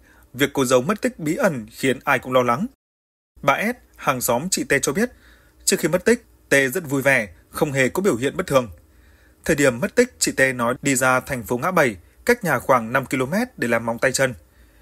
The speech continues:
Khi rời nhà, chị T mang dây chuyền vàng, đi xe máy. Kể từ đó đến nay, gia đình mất liên lạc hoàn toàn, tìm kiếm khắp nơi nhưng chưa thấy. Hiện tại,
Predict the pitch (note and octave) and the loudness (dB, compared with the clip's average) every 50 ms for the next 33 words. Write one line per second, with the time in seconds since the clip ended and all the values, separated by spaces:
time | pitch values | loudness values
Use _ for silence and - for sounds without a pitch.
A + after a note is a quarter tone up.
0 | _ _ - - A3+ G3 F3+ D#3 A#2+ B2 B2 B2 A2+ - - - _ - - D#3 | _ _ -8 -2 0 2 2 2 2 2 2 2 0 -2 -6 -20 _ -4 -4 -2
1 | C3+ - C3+ C3 C3 B2+ C3 C3 C3 B2+ B2 C#3 B2+ - - A#2+ A2 B2 A#2+ A#2 | 0 0 0 0 0 0 0 -2 -2 -2 0 -2 -2 0 -2 -2 2 2 2 2
2 | A2+ G#2+ - _ - - B2+ - C3+ B2 B2 A#2+ C#3 F#3+ B3 - _ _ _ _ | 2 -2 -14 _ -6 -4 -2 -2 -2 0 0 0 0 0 -4 -8 _ _ _ _
3 | _ _ _ _ _ _ - C#3 C#3 - C3+ A2 A#2 A#2 B2 A#2 C#3 C3 B2+ A2+ | _ _ _ _ _ _ -2 -2 -2 0 2 2 2 2 0 0 0 0 -2 -2
4 | - _ _ _ - D#3+ G3 F#3 E3 C3 B2 E3+ G#3 G3+ F#3+ E3 D#3 C3+ - - | -6 _ _ _ -4 0 0 0 0 -2 -2 -2 -2 0 0 0 0 0 -2 0
5 | C3 B2 A2 - B2 A#2+ A#2 F#2+ - _ _ _ _ _ - D3 B2+ A2+ - B2 | -4 -2 0 2 2 2 0 -4 -14 _ _ _ _ _ -6 -6 -4 -2 0 0
6 | A#2+ A#2+ - G3 F#3 D3+ C#3 C3+ C3+ C3 B2+ C3+ C3 B2 - C3+ B2 B2+ A2+ D3+ | 0 0 -2 -2 -2 0 0 2 2 2 0 -2 -4 -4 -2 -2 0 0 0 0
7 | A3 B3 _ _ _ _ _ _ _ _ _ _ _ _ _ _ - D#3 B2+ - | -2 -4 _ _ _ _ _ _ _ _ _ _ _ _ _ _ -4 -2 2 2
8 | E3 - - | 2 2 2